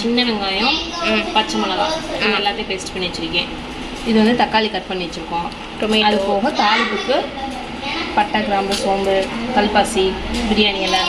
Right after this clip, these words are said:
Speaker 1: எல்லாம் எடுத்து வச்சுட்டோம். இது வந்து வெங்காயமும் புதினா இலையும் நம்ம தாளிப்புக்கு வச்சிருக்கேன்.
Speaker 2: ரைஸ் ஊற வச்சுட்டோம்.
Speaker 1: அது போக அரிசி வந்து ஊற வச்சிருக்கேன். இன்னைக்கு வந்து நம்ம நார்மல் சாப்பாட்டு ரைஸ் தான்.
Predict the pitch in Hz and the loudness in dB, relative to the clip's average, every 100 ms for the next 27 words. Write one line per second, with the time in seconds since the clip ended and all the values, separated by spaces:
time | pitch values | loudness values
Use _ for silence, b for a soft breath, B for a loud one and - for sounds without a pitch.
0 | - 320 - 202 302 285 294 - 190 233 | -2 -4 -4 0 2 2 0 -2 0 0
1 | 285 - - 214 226 220 214 311 480 - | 0 -6 -6 0 2 4 4 2 0 -4
2 | - - 214 226 233 240 220 226 370 247 | -8 -4 0 2 4 4 4 0 0 2
3 | 233 220 196 208 330 392 202 - 196 208 | 2 2 2 2 0 0 0 2 0 0
4 | 220 - - 226 233 269 - - - 254 | -2 -6 -4 -4 0 0 -2 -8 -4 2
5 | 240 247 233 196 185 - - - - 226 | 2 2 0 2 2 0 -2 -4 -6 -4
6 | 226 214 247 277 233 233 226 247 220 208 | -2 -2 -2 0 -2 -2 0 2 2 0
7 | 190 180 - 214 220 220 269 240 208 196 | 0 -2 0 2 2 2 2 2 2 2
8 | 190 196 233 240 247 226 208 220 202 185 | 2 2 2 0 -2 -2 -2 -2 -2 -4
9 | 165 - - | -4 -6 -8